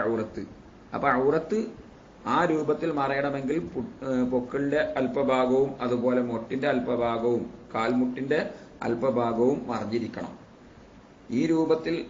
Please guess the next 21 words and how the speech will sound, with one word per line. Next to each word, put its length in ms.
മറക്കാതെ 560
ഒരാൾ 340
നിസ്കരിച്ചാൽ 640
അവന്റെ 300
നിസ്കാരങ്ങളൊന്നും 1160
ശരിയാകുന്നതല്ല. 920
കാരണം 360
നിബന്ധനയ്ക്ക് 600
വിപരീതമാണ് 600
അവൻ 160
ചെയ്തിട്ടുള്ളത്. 640
അപ്പൊ 140
നിസ്കരിക്കാൻ 540
നിൽക്കുന്ന 360
സമയത്ത് 420
ഓരോ 260
വ്യക്തിയും 380
പ്രത്യേകം 400
ശ്രദ്ധിക്കണം, 500
ഞാൻ 220
എന്റെ 440